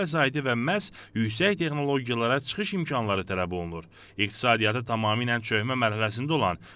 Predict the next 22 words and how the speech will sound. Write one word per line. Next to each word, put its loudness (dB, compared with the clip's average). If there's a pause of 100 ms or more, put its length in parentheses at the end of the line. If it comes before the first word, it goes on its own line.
maliyyə 4
iqtisadi 2
cəhətdən 2
xarici 4
ölkələrdən 0
asılı -2
vəziyyətdə 0
qalan, 0 (240)
on 0
beş 0
milyard 0
dollara 2
yaxın -2
borcun 0
altında 2
əzilən -2
Ermənistan -2
üçün -2 (240)
belə 4
xəyallar 2
sadəcə 0
əlçatmazdır. 0